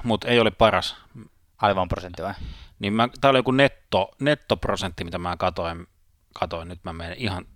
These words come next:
Speaker 1: nyt.
Speaker 2: Ei se haittaa, Tuomas. Sä saat,
Speaker 1: Tota noin, niin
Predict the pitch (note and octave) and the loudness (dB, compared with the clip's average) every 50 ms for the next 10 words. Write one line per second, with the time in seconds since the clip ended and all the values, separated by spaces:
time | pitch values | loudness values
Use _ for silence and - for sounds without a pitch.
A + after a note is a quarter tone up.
0 | _ - - - - _ - - - - - _ _ _ _ - - B2 A#2 A2 | _ -16 -16 -16 -16 _ -20 -20 -20 -20 -20 _ _ _ _ -4 0 0 0 2
1 | G#2+ G2 G2 F2+ - - - - - F#2 G2 G2 F#2+ - - G#2+ A2 G#2 F#2+ G#2 | 4 2 2 2 0 -6 -12 -10 -8 -10 -8 -8 -6 -6 -2 0 0 2 2 0
2 | F#2 F2+ F2+ F2 F2+ F#2 F#2 | -2 0 -4 -6 -8 -8 -12